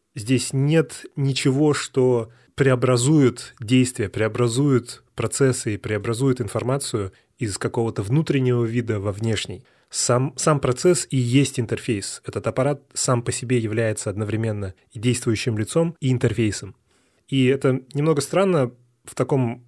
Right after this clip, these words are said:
ключе размышлять, потому что само понятие интерфейс, мы сейчас рассуждаем об интерфейсах и имеем это понятие вообще, потому что большая часть объектов, с которыми мы имеем дело в современной жизни, в том числе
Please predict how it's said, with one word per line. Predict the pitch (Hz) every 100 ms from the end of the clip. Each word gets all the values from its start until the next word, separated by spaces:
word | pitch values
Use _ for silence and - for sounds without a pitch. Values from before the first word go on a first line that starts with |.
| -
ключе | 143 135 135
размышлять, | 113 110 - 180
потому | - 120
что | 123 -
само | - 135
понятие | 139 131 135 127 123 113 117
интерфейс, | 120 123 - 170 -
мы |
сейчас | 110 113 113 98 - - _ _
рассуждаем | - - 131 113 120 110 107 _
об | 120 107 98 98 101 _
интерфейсах | 135 120 135 - 160 - - - _ _
и | 127 123
имеем | 147 135
это | 123
понятие | 117 120 120 -
вообще, | 107 110 - 180 180
потому | - 127 127 175
что | - - 147 110
большая | 101 131 120 110
часть | - 107
объектов, | 113 117 104 101
с |
которыми | - - 110 104
мы | 107 107 107 - _ _
имеем | 127 120 117 110
дело | 110 131 110
в | 95
современной | 107 107 104 101
жизни, | 101 156 139
в | 98
том | 110
числе | 104 107 113 98